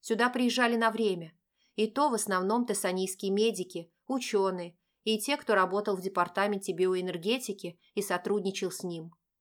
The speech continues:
Однако это был совершенно другой мир в мире Тессании.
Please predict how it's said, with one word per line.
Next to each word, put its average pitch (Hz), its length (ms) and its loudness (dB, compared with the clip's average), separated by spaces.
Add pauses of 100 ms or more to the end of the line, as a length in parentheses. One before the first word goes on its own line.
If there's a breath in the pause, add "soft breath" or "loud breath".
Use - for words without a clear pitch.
(240)
Однако 294 400 2
это 196 140 -2
был 185 100 -2
совершенно 233 640 -2
другой 208 380 2
мир 214 260 2
в 175 100 -6
мире 170 240 -2
Тессании. 160 720 -6